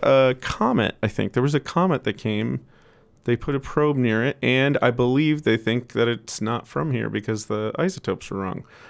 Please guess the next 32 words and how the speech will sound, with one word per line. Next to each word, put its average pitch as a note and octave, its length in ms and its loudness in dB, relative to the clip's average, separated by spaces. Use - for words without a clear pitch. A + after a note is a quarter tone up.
But B2+ 420 4
that's C#3+ 180 0
kind E3 160 2
of D#3 80 2
off C#3+ 140 2
the - 80 -8
top A#2+ 160 2
of A2+ 40 -8
my G#2 120 -4
head, F#2+ 220 -4
so G#2+ 340 0
I'll G#2+ 180 4
save G#2 260 0
that F#2+ 160 0
for A2 120 -10
<laughs> - 20 -8
another F#3+ 260 2
day. - 380 -4
Uh, A#2+ 280 -6
do C#3+ 80 4
you C#3+ 60 4
guys D#3+ 120 4
have E3+ 160 4
one E3+ 100 2
of D#3+ 60 4
these C#3+ 180 4
super C3+ 300 0
polite A#2+ 460 -2
collaborations? C#3 840 0
I A#2 40 4
was A#2+ 180 0
a, A2+ 220 4